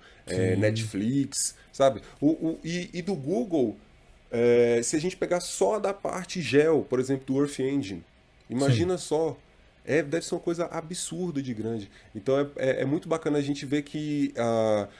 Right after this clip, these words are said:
Speaker 1: automatização, ela é escalável, né? Você
Speaker 2: Uhum.
Speaker 1: coloca na sua maquininha como você pode colocar num servidor gigante que tá lá na Califórnia.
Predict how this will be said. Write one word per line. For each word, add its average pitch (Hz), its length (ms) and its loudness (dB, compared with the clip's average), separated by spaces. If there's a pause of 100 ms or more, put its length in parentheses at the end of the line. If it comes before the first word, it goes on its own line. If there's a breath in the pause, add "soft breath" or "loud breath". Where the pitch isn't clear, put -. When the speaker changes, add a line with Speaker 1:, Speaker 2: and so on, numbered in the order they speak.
(140 loud breath)
Speaker 1:
automatização, 147 1080 0 (160)
ela 127 240 2
é 127 80 2
escalável, 120 680 -2
né? 90 220 -8 (120)
Você 113 540 2 (260)
Speaker 2:
Uhum. - 160 -14
Speaker 1:
coloca 120 640 2 (220 loud breath)
na 113 100 2
sua 135 240 0
maquininha 127 720 0
como 139 240 -4
você 131 220 -10
pode 127 240 -8
colocar 127 240 -4
num 123 80 -6
servidor 123 760 -4
gigante 120 480 -2
que - 60 -20
tá 147 100 -6
lá 127 100 -4
na 131 80 -6
Califórnia. 104 580 -12